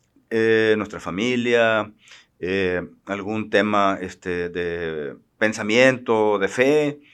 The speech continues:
eh, de práctica, de, de, de, de cualquier distracción.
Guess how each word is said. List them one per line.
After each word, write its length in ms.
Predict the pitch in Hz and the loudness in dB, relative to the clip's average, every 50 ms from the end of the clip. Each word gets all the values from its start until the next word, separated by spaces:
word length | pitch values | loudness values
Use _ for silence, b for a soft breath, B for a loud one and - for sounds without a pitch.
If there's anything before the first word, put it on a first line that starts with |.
| b b b b b b b b b | b b b b b b b b b
eh, 280 | - 98 104 104 104 104 | -4 0 2 2 2 2
de 100 | 104 110 | 2 0
práctica, 640 | 110 - 107 113 117 117 - - 110 - 113 107 101 | 2 4 4 4 4 2 -2 -14 -6 0 2 2 4
de, 220 | 101 92 92 - - | 4 2 0 -2 -8
de, 220 | 98 90 101 85 | -14 -12 -12 -10
de, 180 | 92 98 98 95 | -8 -6 -6 -4
de 140 | 98 104 101 - | -2 -4 -2 0
cualquier 640 | 101 101 98 98 - 113 113 113 107 110 110 95 | 0 0 0 0 2 2 4 4 4 2 -2 -6
distracción. 760 | 98 101 104 104 110 104 - 117 113 - 139 135 139 143 139 | -8 -10 -8 -8 -8 -4 -4 -4 -2 2 4 4 4 4 0